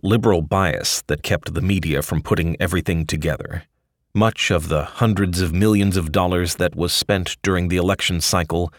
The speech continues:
came in the form of dark ads. The truth is that while many reporters knew some things that were going on on Facebook, no one knew everything that was going on on Facebook,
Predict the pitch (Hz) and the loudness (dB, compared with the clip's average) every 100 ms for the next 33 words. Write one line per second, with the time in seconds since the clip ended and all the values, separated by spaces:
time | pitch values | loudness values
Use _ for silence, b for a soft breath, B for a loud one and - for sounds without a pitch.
0 | b b - 131 80 80 87 - 98 85 | b b 0 2 2 0 -2 0 0 2
1 | 82 80 - - - 92 82 - - 85 | 0 0 -6 -12 -2 0 0 -2 -2 -2
2 | 71 135 - - - _ _ _ _ _ | -4 -6 -6 -6 -10 _ _ _ _ _
3 | _ _ _ _ - 101 - 190 180 170 | _ _ _ _ -4 -2 2 2 4 2
4 | 67 85 - 82 76 - 85 82 87 135 | 2 0 0 -2 -2 0 0 2 2 2
5 | 113 104 - 113 104 92 92 98 95 - | 4 0 2 2 4 2 2 2 2 0
6 | - 151 160 151 90 71 58 73 - 78 | 0 4 4 4 2 -2 -4 -4 -2 -2
7 | 85 80 90 82 82 76 73 69 80 - | -2 0 2 2 2 0 0 -2 -2 0
8 | 82 - 73 62 - _ _ _ _ _ | -2 -2 -4 -6 -8 _ _ _ _ _
9 | 85 139 139 76 55 58 95 101 104 131 | 4 6 6 4 -2 -2 2 2 4 2
10 | 123 90 - 80 67 76 73 90 - 95 | 4 0 0 -4 -2 -2 -2 -2 0 2
11 | 82 82 73 69 78 76 - 78 - - | 2 2 0 0 0 0 0 0 -2 -4
12 | - - | -6 -10